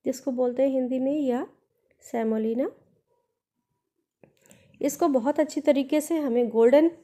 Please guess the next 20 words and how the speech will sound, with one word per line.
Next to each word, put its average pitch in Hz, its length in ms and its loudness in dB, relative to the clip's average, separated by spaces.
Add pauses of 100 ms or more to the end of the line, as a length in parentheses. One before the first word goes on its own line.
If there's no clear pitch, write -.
(420)
कलर 262 220 4
का 269 140 0
हो 226 140 0
जाने 226 280 0
तक 247 200 -2
ही 262 120 -4
भूनना 208 380 -6
है 269 160 -4
और 226 340 -2 (320)
जितना 240 340 -2
घी 233 180 -4
की 226 160 -6
ज़रूरत 214 380 -6
हो 262 80 -4
उतना 254 300 -8
घी 208 260 -8
इसमें 269 320 -6 (500)
यूज़ 214 280 -4
करें 254 260 -2
आप। 302 280 -6